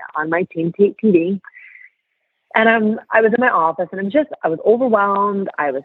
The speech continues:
talking a lot with the doctors, and I didn't know if I should do radiation. Like, I ha-,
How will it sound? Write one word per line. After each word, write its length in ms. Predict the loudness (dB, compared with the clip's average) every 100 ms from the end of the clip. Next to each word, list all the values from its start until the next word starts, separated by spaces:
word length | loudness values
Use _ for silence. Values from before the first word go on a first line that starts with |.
| _ -8
talking 200 | -4 -2
a 60 | 0
lot 140 | 0
with 80 | -2
the 80 | 0
doctors, 680 | 2 2 2 2 4 2 0
and 80 |
I 160 | -8 -10 _
didn't 240 | 0 2 2 0
know 480 | 2 4 4 4
if 140 | 2 -2
I 80 | -4
should 140 | -2
do 100 | 0
radiation. 580 | 0 0 2 2 0 -4
Like, 140 | -4
I 140 | -2 -2
ha-, 160 | 0